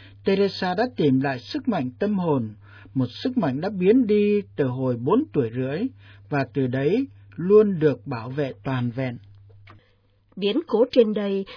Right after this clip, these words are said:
Speaker 2: về sau được Thánh nữ Teresa gọi là phép lạ lễ Giáng sinh. Biến cố đánh dấu khúc quanh trong cuộc đời Thánh nữ, đưa Thánh nữ vào sâu trong tương quan với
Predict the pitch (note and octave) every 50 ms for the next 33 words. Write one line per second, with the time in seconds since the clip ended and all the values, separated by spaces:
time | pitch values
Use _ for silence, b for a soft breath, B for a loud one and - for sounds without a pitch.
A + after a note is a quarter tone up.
0 | B B F#3 F#3+ G#3 G3 F3+ - - - D4 D4 D4+ D4 C#4 G3+ F#3+ - - -
1 | G#3 G#3+ D#4 F#4+ D#4 B3 B3 - C#4 B3+ B3 C#4 C#4 B3 - C#4 C4+ B3 G3 F#3+
2 | - - E3+ E3+ F3+ F3 E3 C3+ C3 _ _ - C4+ - - A3 G3 F#3+ F3+ D#3+
3 | - - - E3 E3+ F3+ B3 B3+ - A3+ B3 D#4 - - - C4 B3+ A#3+ A#3+ A#3+
4 | A#3 A#3 B B B B B B _ _ - - A3 B3 D#4+ E4+ - B3 A#3 A#3+
5 | C#4 - G#3 A3+ A3+ D4 D#4+ D4+ - A#3+ C4 C4 - E4+ - - - - C#4+ C#4+
6 | C#4 C4+ C4+ - - C#4+ C4+ - - - - F#3 F#3 F3 D#3 - - - F#3 G#3
7 | B3+ C#4+ A#3 G3 D3+ - A#3+ C#4+ F4+ - B B B B B - G3+ A3 A3 A3
8 | G#3 G#3 G#3 G#3 - - A3+ B3 D4 C#4+ A#3+ - D#4+ C4 F#3+ F#3+ F3 D#3 C#3 -
9 | - - C4 A#3+ A#3 A#3 A#3 - A#3+ A#3+ A#3 - C4 A#3+ A#3 A3+ - B3+ A#3 A#3
10 | A3+ G3 G3+ G#3+ A#3 C4